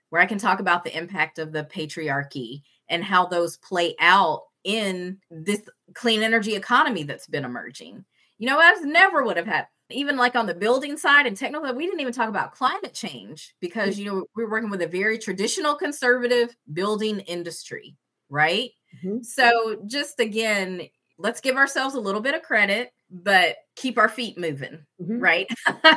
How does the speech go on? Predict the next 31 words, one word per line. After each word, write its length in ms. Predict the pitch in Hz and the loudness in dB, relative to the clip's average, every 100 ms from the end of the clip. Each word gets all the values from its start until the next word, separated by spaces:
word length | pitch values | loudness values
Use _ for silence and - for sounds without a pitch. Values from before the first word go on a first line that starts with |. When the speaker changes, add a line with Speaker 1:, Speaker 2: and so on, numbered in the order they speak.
| - - - | 6 0 -2
Speaker 1:
<laughs> 60 | |
We 80 | 196 | 0
gotta 160 | 226 214 | 2 2
keep 280 | - 247 240 | -2 -6 0
our 140 | 196 | 0
feet 300 | - 208 170 | -2 -12 -8
moving 380 | 190 190 165 151 | -4 -4 -4 -8
because 240 | 156 185 | -6 -8
this 180 | 180 180 | -8 -10
is 160 | 180 165 | -10 -8
really 240 | 170 175 | -6 -4
hard 320 | 202 180 160 | -2 -2 -2
work 320 | 151 151 202 _ _ _ _ - | -4 -4 -6 _ _ _ _ -10
and 100 | 151 | -8
it 100 | - | -6
takes 300 | 180 - - | -8 -8 -6
all 260 | 147 147 180 | -2 -2 -2
of 100 | 208 | -2
us. 440 | 233 294 - - _ | -4 -6 -12 -20 _
And 280 | 165 175 170 - | -2 -2 -2 0
I 100 | 202 | 2
don't 140 | 269 | 2
wanna 180 | 262 262 | 0 -2
be 180 | 247 220 | -4 -6
sitting 300 | - 202 185 | -6 -6 -4
around 680 | 185 175 170 165 160 160 - - - _ | 0 2 2 -2 -6 -10 -14 -16 -18 _
ten 320 | - 254 220 190 | -6 -2 -2 0
years 400 | 175 185 190 190 | -2 -2 -4 -6
from 200 | 175 160 | -10 -4
now 560 | 151 147 143 139 143 _ - | 0 0 -2 -4 -8 _ -4
and 500 | 175 170 170 156 - | -2 -2 -4 -10 -12